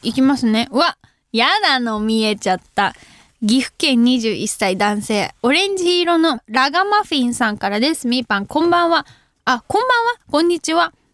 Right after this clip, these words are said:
オーディーアフタートークで必ず最初に言う、「収録終了しました」をミーパーが噛まずに言えたのは全二十一回中十四回、成功率は六十六パーです。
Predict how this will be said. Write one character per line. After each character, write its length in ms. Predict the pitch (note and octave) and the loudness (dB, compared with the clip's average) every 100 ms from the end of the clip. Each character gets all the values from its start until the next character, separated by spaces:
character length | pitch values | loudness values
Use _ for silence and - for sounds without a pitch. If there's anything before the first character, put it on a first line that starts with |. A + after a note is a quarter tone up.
| - | -2
オ 140 | B3 F4 | 0 2
ー 20 | |
デ 80 | E4 | 2
ィ 140 | D#4 | 2
ー 80 | A#3+ | 0
ア 60 | B3 | -2
フ 120 | - | -2
タ 120 | C#4+ | -2
ー 40 | |
ト 180 | D4 D#4 | -2 -4
ー 40 | D4 | -2
ク 160 | C#4 | 0
で 180 | B3+ C#4 - _ | 0 0 -4 _
必 140 | - C#4 G#4 A#4 | 0 2 2 0
ず 100 | A4 | -2
最 220 | - G4 | 0 0
初 120 | F#4+ | -2
に 440 | F#4+ F#4 F#4 F4+ - | -4 -2 0 -2 -2
言 260 | C4 E4+ F4+ | 0 2 2
う、 40 | - _ | -4 _
「収 560 | - - - F#4 G4+ G4+ | -8 -4 0 2 2 2
録 280 | F#4+ - F#4 | 0 0 -4
終 280 | - F#4 G4 | -2 0 2
了 180 | G#4 G4+ | 0 0
し 100 | G4 | -2
ま 160 | G4+ | -2
し 80 | - | -2
た」 240 | D#4+ C4+ D#4 | 0 2 0
を 120 | E4 - | -2 -4
ミ 140 | E4+ G4+ | -2 -2
ー 20 | |
パ 120 | - | 0
ー 40 | C#4 | -2
が 120 | A#3 | -2
噛 160 | - A#3+ | -2 0
ま 160 | C#4+ | 2
ず 100 | C#4+ | 2
に 260 | A3 G#3 G#3+ | 0 0 0
言 100 | A3+ | 0
え 40 | |
た 140 | A#3 A3+ | 0 -2
の 100 | G#3 | 0
は 160 | A3+ | -2
全 360 | G#3+ E4+ D#4+ A3+ | 0 0 2 2
二 160 | D4 F4+ | 0 0
十 160 | A#3+ | -4
一 180 | G3 G#3 - | -4 -8 -4
回 180 | C4+ B3+ | -2 -2
中 240 | - A#3 | -2 0
十 260 | G#3+ D#4+ F#4 | 2 2 2
四 220 | F#4 F4+ | 0 0
回、 240 | E4 A#3 | 0 -2
成 200 | - D4+ | -2 -2
功 260 | F#4+ G#4+ F4 | 0 0 0
率 220 | C#4+ - | 0 0
は 120 | C4 | 0
六 220 | A#3+ D#4 | 0 0
十 140 | D4+ E4+ | 0 0
六 200 | D#4 - | -2 -2
パ 120 | D#4+ | -2
ー 80 | D4 | 0
で 100 | |
す。 120 | C#4 | -2